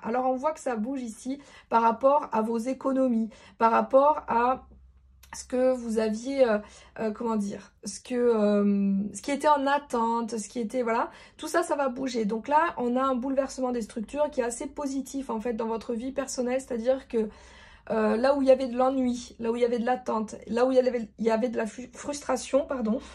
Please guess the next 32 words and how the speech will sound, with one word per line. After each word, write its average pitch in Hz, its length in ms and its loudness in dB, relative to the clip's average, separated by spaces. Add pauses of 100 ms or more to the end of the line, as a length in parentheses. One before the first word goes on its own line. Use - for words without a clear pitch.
(120)
<laughs> 208 720 -4
ça 262 220 8
va 294 320 6
bouger, 233 640 0
voilà, 202 300 -2
donc 240 420 -2 (300)
c'est - 260 -4
positif. 285 800 -6
Alors, 202 200 0
est-ce 220 140 -4
que 294 100 -10
ça 277 120 2
va 262 100 8
bouger 277 380 -4
de, 226 180 0
de 202 100 0
la 220 120 0
manière 269 320 -2
dont 220 120 0
vous, 311 280 2
vous 269 120 -6
aviez 254 260 0
imaginé ? 254 720 0 (320)
On 254 100 -4
sait 233 200 -2
pas, 208 240 0
peut-être 214 200 -6
que - 120 -6
oui, 247 200 -4
peut-être 254 240 0
que - 100 -8
non, 226 280 -2